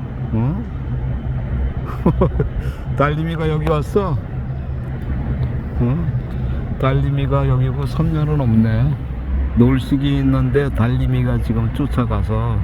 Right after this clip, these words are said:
먹으려고 그러고 있습니다. 지금 놀식이가 먹고 있는데 삼내는 없고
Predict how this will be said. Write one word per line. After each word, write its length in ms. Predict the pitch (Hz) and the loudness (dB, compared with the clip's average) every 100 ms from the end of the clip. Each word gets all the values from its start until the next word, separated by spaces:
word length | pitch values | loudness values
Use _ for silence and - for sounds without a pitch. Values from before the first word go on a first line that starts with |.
| 107 | 0
먹으려고 540 | 110 113 117 110 104 98 | 0 0 0 0 -2 0
그러고 200 | 110 101 | 0 0
있습니다. 320 | - 98 95 | 0 0 0
지금 180 | 113 117 | 0 0
놀식이가 480 | 117 113 131 120 120 | 0 0 0 2 0
먹고 320 | 110 - 120 | 0 0 0
있는데 500 | 110 104 104 131 107 - - - - - - - | 2 0 0 0 0 -2 -2 -2 -4 -4 -4 -2
삼내는 640 | - - 147 156 151 156 147 | -2 -2 0 0 0 2 2
없고 480 | 123 - 143 165 | 2 0 0 0